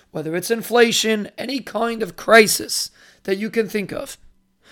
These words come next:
when you have Bitachon, you simply step on it. That's the message of this pasuk. Envision all of the lions and all of the snakes that you could be faced with in life,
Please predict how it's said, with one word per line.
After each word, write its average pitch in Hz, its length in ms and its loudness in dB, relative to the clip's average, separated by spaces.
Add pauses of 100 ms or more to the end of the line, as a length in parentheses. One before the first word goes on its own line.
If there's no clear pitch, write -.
(160)
when 185 200 0
you 220 120 0
have 208 240 6
Bitachon, 202 580 2
you 202 120 -6
simply 226 680 -8
step - 520 -2
on - 180 -6
it. - 220 -20 (920)
That's 214 400 8
the 208 120 -4
message 190 420 -6
of 156 100 -8
this 147 140 -8
pasuk. - 460 -10 (1000)
Envision 220 720 -2
all 262 280 4
of 214 80 4
the 220 80 4
lions 226 520 6
and 208 100 0
all 233 140 6
of 202 80 2
the 208 80 0
snakes 202 600 0 (420)
that 185 120 -2
you 208 100 -6
could 202 180 -6
be 190 100 -8
faced 208 360 0
with 196 160 2
in 175 140 2
life, - 360 0